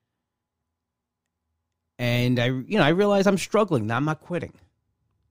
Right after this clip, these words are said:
And it's okay to struggle. It's not okay to quit.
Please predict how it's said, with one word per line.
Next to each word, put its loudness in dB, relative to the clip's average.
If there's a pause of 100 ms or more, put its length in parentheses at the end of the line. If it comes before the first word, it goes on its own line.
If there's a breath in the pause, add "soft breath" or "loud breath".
(1600)
And -8
it's -2
okay 4
to 8
struggle. -4 (580)
It's -20
not 4
okay 2
to 0
quit. -4